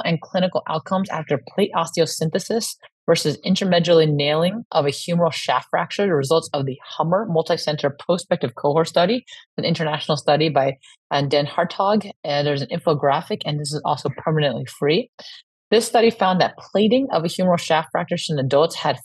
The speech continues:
faster recovery, especially when it came to evaluating shoulder function. Plating was associated with more temporary nerve palsies, but fewer implant-related complications and surgical reinterventions than nailing. Despite the heterogeneity in implants and surgical approaches,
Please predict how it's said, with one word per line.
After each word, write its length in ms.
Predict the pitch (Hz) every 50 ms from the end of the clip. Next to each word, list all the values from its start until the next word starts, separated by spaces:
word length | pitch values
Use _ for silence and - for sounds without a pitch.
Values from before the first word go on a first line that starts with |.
| - _ -
faster 400 | 147 165 180 - - - 214 196
recovery, 680 | 160 143 - - - - 147 151 170 196 254 277 - _ - - - - _ _ -
especially 360 | 156 - - 170 170 - 180
when 100 | 170 135
it 60 | 135
came 200 | - - 156 156 151
to 120 | - 156
evaluating 560 | 143 127 127 139 135 135 135 131 131 127 123 127
shoulder 440 | - - - 143 131 143 139 165
function. 520 | 160 - 175 165 180 - - 208 226 226 - _ _ - - _ _ _ _ -
Plating 240 | - 196 196 220 214
was 120 | 208 190
associated 440 | 180 - - 185 170 170 - 180 165
with 160 | 160 147 143
more 180 | 156 156 151 - -
temporary 480 | - - 190 202 185 220 214 208 202
nerve 280 | 190 170 156 156 160 156 - -
palsies, 420 | 135 131 123 120 127 127 131 139 - - -
but 140 | - -
fewer 360 | - - 185 185 185 175 - -
implant-related 840 | - 220 240 233 - 226 - - 151 147 143 139 143 139 131 131 135
complications 680 | - 139 131 - 127 - - 123 123 - - 135 131 - -
and 120 | 147 139
surgical 380 | - - 160 151 156 - 160 147
reinterventions 840 | 139 143 143 135 131 - 135 120 131 131 156 - - 170 165 151 135
than 160 | 135 127 127
nailing. 380 | 127 127 131 147 165 196 226 226 _ - - - _ _ _ _ _ _ -
Despite 440 | 190 175 - - - - 214 220 220
the 60 | 220
heterogeneity 800 | 170 208 202 196 175 185 180 170 160 160 160 156 151 156 156 160
in 80 | - -
implants 500 | - 175 175 - - 180 170 165 165 -
and 100 | 147 135
surgical 400 | - - 160 143 - - - 139
approaches, 640 | 139 - - - - 160 160 156 - 185 185 196 185